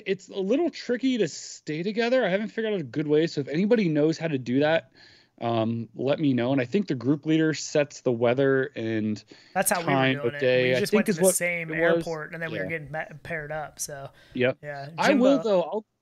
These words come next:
Speaker 1: I'll go into Discord and post my setup that I'm using, but I'm running a G two on a twenty eighty. So only if you have a ten eighty Ti or twenty eighty is it gonna be the
Speaker 2: Yeah.
Speaker 1: same?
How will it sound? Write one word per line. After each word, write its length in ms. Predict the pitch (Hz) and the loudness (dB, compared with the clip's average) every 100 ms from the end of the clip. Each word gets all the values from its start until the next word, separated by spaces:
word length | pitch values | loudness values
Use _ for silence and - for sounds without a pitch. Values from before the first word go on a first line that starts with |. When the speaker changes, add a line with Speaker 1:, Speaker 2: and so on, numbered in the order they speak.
| _ _ - | _ _ -4
Speaker 1:
I'll 100 | 170 | -2
go 160 | 240 269 | 4 4
into 100 | 196 | 4
Discord 420 | 175 180 170 156 | 0 0 0 2
and 240 | 131 131 | 0 -4
post 400 | - 170 175 - | -2 0 0 -2
my 220 | 139 135 123 | -4 -2 -2
setup 640 | - - 160 131 95 - _ | -6 -2 0 0 -2 -6 _
that 180 | 131 131 | -2 2
I'm 160 | 143 | 4
using, 320 | 143 139 117 | 6 4 2
but 80 | 107 | 0
I'm 120 | 143 170 | 2 2
running 200 | 165 151 | 2 2
a 40 | |
G 200 | 127 151 | 0 -6
two 160 | - 160 | -2 -2
on 80 | 123 | -2
a 60 | |
twenty 340 | - 131 113 104 | -4 -4 -2 -2
eighty. 180 | 90 | -4
So 160 | 90 123 | -4 2
only 180 | 139 160 | 6 4
if 80 | 165 | 4
you 80 | 151 | 2
have 100 | 123 | 2
a 60 | - _ _ | -6 _ _
ten 180 | - 151 | -4 0
eighty 200 | 139 127 | 2 0
Ti 220 | - 139 | 0 0
or 320 | 123 123 113 | 2 0 -2
twenty 280 | 107 131 117 | -4 -4 -2
eighty 200 | 117 110 - - - - | -2 -4 -6 -20 -20 -10
is 100 | 113 117 | -6 -2
it 40 | |
gonna 160 | 117 117 | 0 2
be 80 | |
the 80 | 117 | 2
Speaker 2:
Yeah. 60 | - | 0
Speaker 1:
same? 360 | 107 98 95 | -2 -2 -2